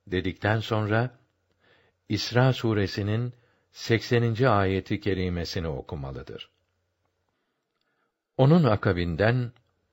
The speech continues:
"Allahümme salli ala Muhammedin ve ala ali Muhammed. Vağfirli zunubi veftahli evvâbe rahmetike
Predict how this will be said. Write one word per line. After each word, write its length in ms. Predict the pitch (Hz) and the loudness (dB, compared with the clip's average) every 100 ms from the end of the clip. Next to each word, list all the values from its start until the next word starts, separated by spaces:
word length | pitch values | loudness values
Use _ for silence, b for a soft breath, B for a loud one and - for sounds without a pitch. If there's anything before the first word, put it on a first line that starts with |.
| _ 101 | _ 0
"Allahümme 840 | 110 110 107 104 113 98 90 82 | 4 4 4 2 0 0 -2 -2
salli 460 | - - 90 92 98 | -4 -4 -2 0 0
ala 440 | 90 90 85 78 | 0 0 -2 -2
Muhammedin 1000 | 82 80 78 98 82 80 80 82 65 - b b b b | -4 -6 -4 -4 -4 -6 -6 -6 -8 -12 b b b b
ve 80 | 127 | -2
ala 640 | 110 98 92 92 90 - - | 2 2 2 2 0 -2 0
ali 400 | 120 113 101 90 | 2 4 2 -2
Muhammed. 640 | 87 71 85 80 71 71 - _ _ _ _ _ _ _ _ _ _ - | -4 -6 -6 -4 -6 -8 -10 _ _ _ _ _ _ _ _ _ _ -2
Vağfirli 1040 | 101 113 107 120 120 98 87 90 82 73 _ - | 0 2 0 -2 -2 0 -2 -2 -4 -6 _ -14
zunubi 960 | 87 104 107 113 104 80 87 80 65 - _ _ _ _ _ _ - | -6 -4 0 0 -2 -4 -4 -4 -6 -14 _ _ _ _ _ _ -8
veftahli 1080 | 85 113 - - 110 90 80 95 98 85 - - | -2 -2 -2 -4 -4 -4 -6 -4 -2 -4 -8 -6
evvâbe 800 | 98 85 82 104 110 95 95 | -6 -4 -4 0 0 2 0
rahmetike 960 | 92 95 - 110 117 104 - 104 101 | 2 -2 -4 -6 -4 -6 -2 -2 -2